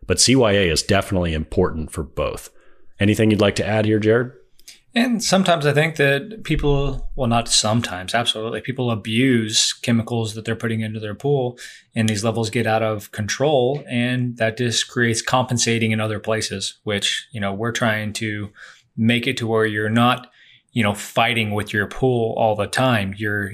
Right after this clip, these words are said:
Speaker 2: what do we, what do we call it on our first couple of episodes? Guiding it
Speaker 1: Sure.
Speaker 2: or
Speaker 1: Helicopter parenting.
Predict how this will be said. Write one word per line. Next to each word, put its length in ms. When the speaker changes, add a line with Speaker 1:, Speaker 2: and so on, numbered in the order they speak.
Speaker 2:
what 160
do 80
we, 180
what 100
do 60
we 80
call 300
it 240
on 160
our 100
first 320
couple 220
of 100
episodes? 560
Guiding 400
it 240
Speaker 1:
Sure. 240
Speaker 2:
or 60
Speaker 1:
Helicopter 640
parenting. 580